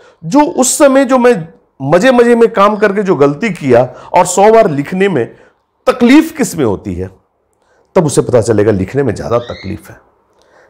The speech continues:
ईमानदारी से मानिए, विश्वास मानिए,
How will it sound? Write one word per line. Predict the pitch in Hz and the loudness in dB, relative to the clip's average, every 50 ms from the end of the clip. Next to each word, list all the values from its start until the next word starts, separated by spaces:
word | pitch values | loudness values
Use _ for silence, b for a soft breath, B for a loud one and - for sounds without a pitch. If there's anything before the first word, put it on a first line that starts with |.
| b b _ _ _ _ _ - | b b _ _ _ _ _ 0
ईमानदारी | 160 147 143 143 131 123 110 110 123 147 170 180 | 2 2 2 2 0 0 0 0 2 2 2 2
से | 175 - | 0 -2
मानिए, | 120 101 98 98 98 90 87 95 95 101 | -4 -2 -2 -2 -4 -4 -6 -8 -12 -12
विश्वास | - 98 107 - 160 165 165 165 - - | -12 -10 -6 -2 0 2 2 2 0 -4
मानिए, | 101 92 90 87 87 95 | -8 -8 -8 -8 -8 -10